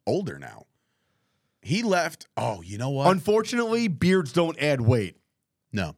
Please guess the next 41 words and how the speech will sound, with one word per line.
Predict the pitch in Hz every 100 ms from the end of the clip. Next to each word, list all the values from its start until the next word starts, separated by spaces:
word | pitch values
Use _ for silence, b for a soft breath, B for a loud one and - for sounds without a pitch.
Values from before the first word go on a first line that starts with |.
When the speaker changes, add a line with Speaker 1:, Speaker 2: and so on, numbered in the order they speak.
| _
Speaker 1:
they | 85
don't. | 73 - _ _ -
Just | - -
ask | 101 -
me. | 120 - B B B B
Um, | 117 127 110 - _ _ _ _ _ _ _ _ _ _ _ -
I | 120
did | 131 147
see | - 131
something. | 120 117 101 101 107 - _
Speaking | - - 160 131
of | 110
this, | 90 90 -
and | - 113
by | 131 143
the |
way, | 113 90 80 _ _
you're | 120
Speaker 2:
Another | 123
one, | 143
Speaker 1:
watching | - 156
this | 131
Speaker 2:
one, | 139
Speaker 1:
right | 156
now. | 104
Speaker 2:
another | 143 147
one | 135 117
that |
doesn't | 104 117 110
deserve | 104 110 107 90
shit | - 139 - -
'cause | 101
of | 92
his | 98
pops. | - 104 92 -
Speaker 1:
If | 143 143
you're | 147 139
watching | 156 185 180 170
this | 156
right | 151 139 127
now | 107 92 90